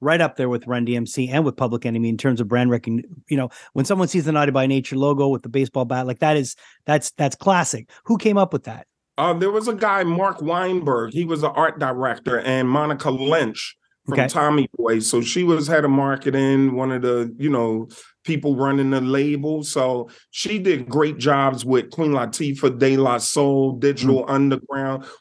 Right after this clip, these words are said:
Speaker 2: with their band identity and their brand identity. So, yeah, her and, um, Mark Weinberg came up with it.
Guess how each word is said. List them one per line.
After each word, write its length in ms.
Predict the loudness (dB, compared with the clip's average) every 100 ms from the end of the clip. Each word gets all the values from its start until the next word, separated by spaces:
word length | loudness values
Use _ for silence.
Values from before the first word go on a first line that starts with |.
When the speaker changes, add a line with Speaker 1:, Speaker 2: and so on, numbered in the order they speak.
| 0
Speaker 2:
with 220 | 0 4
their 180 | 2 2
band 800 | -6 -12 -6 0 2 2 2 2
identity 680 | 0 0 0 0 -2 -2
and 120 | 0 0
their 120 | -2
brand 540 | -2 0 2 0 0
identity. 640 | -2 -2 -2 0 -2 -4 -4
So, 480 | 0 2 4 2 -2 -20 -20 -2
yeah, 500 | 2 4 4 2 0 -8 -16 -8
her 340 | -2 0 2
and, 160 | 2 2
um, 760 | 0 0 -2 -2 -2 -4 -10 _ _ -4
Mark 340 | 0 0 0
Weinberg 720 | 0 2 2 0 -2 -4 -4
came 320 | -2 0 0
up 280 | 0 0 -4
with 200 | 0 0
it. 200 | 2 -2